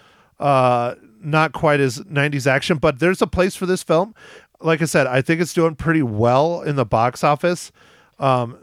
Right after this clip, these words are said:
people are going to see it. I enjoyed it. I thought it was decent. Uh, I'm glad I saw it in the theaters versus at home.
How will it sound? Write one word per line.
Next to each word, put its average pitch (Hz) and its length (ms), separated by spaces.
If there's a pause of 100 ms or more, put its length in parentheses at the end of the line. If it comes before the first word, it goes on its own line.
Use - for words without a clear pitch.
people 151 220
are 151 60
going 147 180
to 135 60
see 156 180
it. 151 140 (380)
I 170 140
enjoyed 151 360
it. 175 180
I 131 100
thought 180 180
it 180 40
was 120 160
decent. 147 580 (460)
Uh, 131 460 (160)
I'm 143 120
glad 127 260
I 156 60
saw 156 160
it 156 40
in 156 40
the 151 100
theaters 156 340
versus 160 340
at 143 140
home. 143 380